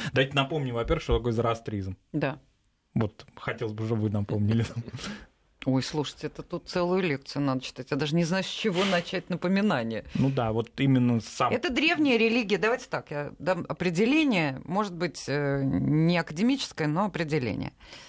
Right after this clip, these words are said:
Speaker 2: Значит, это древняя, первая древняя религия откровения.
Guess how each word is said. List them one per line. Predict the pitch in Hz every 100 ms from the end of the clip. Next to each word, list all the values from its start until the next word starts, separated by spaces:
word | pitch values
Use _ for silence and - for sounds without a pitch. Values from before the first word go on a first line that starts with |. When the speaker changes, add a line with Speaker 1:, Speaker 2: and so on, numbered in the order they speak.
| -
Speaker 2:
Значит, | - 190 226
это | 320 -
древняя, | 196 196 180 156 170
первая | 175 262 262 196 170 170
древняя | 160 196 208 175 170 156 160
религия | 220 208 165 139 175
откровения. | - 208 196 156 117 104 95 135